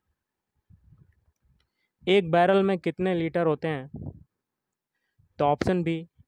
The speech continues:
एक barrel में एक सौ उनसठ liter होते हैं।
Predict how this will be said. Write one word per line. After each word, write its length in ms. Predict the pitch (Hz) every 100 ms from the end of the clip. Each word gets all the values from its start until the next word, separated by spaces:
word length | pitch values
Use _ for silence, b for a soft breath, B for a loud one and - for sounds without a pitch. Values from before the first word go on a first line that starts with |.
| _ -
एक 220 | 170 160
barrel 300 | 160 160 170
में 220 | 160 139 151 _ - _ -
एक 160 | 165
सौ 180 | - 196
उनसठ 420 | 170 170 202 180
liter 340 | 151 139 143 127
होते 220 | 127 131
हैं। 280 | 127 -